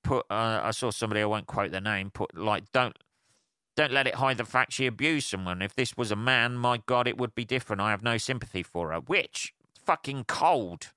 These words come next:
It is cold. Um, but then you've got the people under him who are obviously trying to promote the fact that they're, like,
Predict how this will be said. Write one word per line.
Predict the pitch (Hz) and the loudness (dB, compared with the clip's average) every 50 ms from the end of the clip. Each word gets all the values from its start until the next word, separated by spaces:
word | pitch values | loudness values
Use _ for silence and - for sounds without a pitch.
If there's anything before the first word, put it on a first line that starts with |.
| _ _ _ _ _ _ _ _ _ - - - - - - _ _ _ _ _ _ _ _ | _ _ _ _ _ _ _ _ _ -20 -20 -20 -20 -20 -20 _ _ _ _ _ _ _ _
It | 160 151 | 0 2
is | 170 160 127 | 2 2 2
cold. | - - - 110 104 107 110 120 123 - - - - _ _ _ _ _ _ _ _ _ _ _ _ _ _ _ _ _ _ _ _ _ _ _ _ _ _ _ - - | 0 -2 -2 -2 -2 -2 -2 -2 -4 -8 -10 -14 -18 _ _ _ _ _ _ _ _ _ _ _ _ _ _ _ _ _ _ _ _ _ _ _ _ _ _ _ -14 -8
Um, | - 131 113 101 101 101 101 101 101 101 98 98 95 - _ _ _ _ _ _ _ _ _ _ _ _ _ _ _ _ _ _ _ _ _ _ _ _ _ _ | -4 -2 0 0 0 0 0 0 -2 -2 -6 -8 -10 -14 _ _ _ _ _ _ _ _ _ _ _ _ _ _ _ _ _ _ _ _ _ _ _ _ _ _
but | - 170 139 117 | 0 0 0 0
then | 143 180 170 175 | 0 -2 0 0
you've | 175 170 165 - - | 0 -2 -2 -2 0
got | 180 180 160 - - | 2 4 4 4 2
the | 151 | -2
people | - - 160 175 165 151 - - 165 160 156 151 147 - - - | -2 0 0 0 0 0 -2 -2 0 0 2 2 0 0 0 2
under | 156 165 165 165 156 127 104 107 | 0 2 0 0 -2 0 0 -2
him | 104 92 92 87 87 98 110 117 - _ _ _ _ _ _ _ _ _ _ _ _ _ _ _ _ _ _ _ 143 | -2 -4 -4 -4 -4 -4 -6 -8 -10 _ _ _ _ _ _ _ _ _ _ _ _ _ _ _ _ _ _ _ 0
who | 147 143 143 | 0 2 2
are | 135 123 123 - _ _ _ _ _ _ _ | 2 2 0 -2 _ _ _ _ _ _ _
obviously | - 165 180 160 180 165 - - 151 143 135 120 - _ _ _ - | 2 2 4 2 0 0 0 0 0 0 0 -2 -6 _ _ _ -6
trying | - 151 143 143 135 | -2 0 0 2 0
to | 123 113 | 0 -2
promote | - - 127 120 131 143 160 160 - - | -2 -2 -2 0 2 2 2 0 -2 -6
the | 104 | -10
fact | - - - 101 104 - - - _ | -10 -2 2 2 2 2 0 -2 _
that | 120 104 - 110 | -4 -4 -2 0
they're, | 110 120 117 113 113 117 113 104 - - | 0 2 2 4 2 2 2 0 -2 -2
like, | - 120 117 113 107 107 104 - - _ | -4 -2 0 0 0 0 -2 -4 -8 _